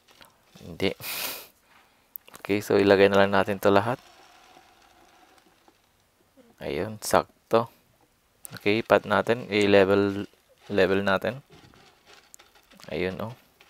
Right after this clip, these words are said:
Level na, level na. So, ayun guys, nalagyan ko na din ng cloth pang, kwan, pangharang dun sa substrate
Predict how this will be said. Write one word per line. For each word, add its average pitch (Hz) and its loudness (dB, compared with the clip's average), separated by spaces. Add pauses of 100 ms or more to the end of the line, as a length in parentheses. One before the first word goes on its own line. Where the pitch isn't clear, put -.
(680)
Level 90 2
na, 92 0
level 90 2
na. 117 -6 (3000)
So, 107 -2
ayun 110 0
guys, 127 -4
nalagyan 110 4
ko 113 -2
na 110 2
din 110 0
ng 110 -2
cloth 107 2 (1120)
pang, 104 0
kwan, 117 -2
pangharang 104 2
dun 101 -6
sa 98 4
substrate 101 2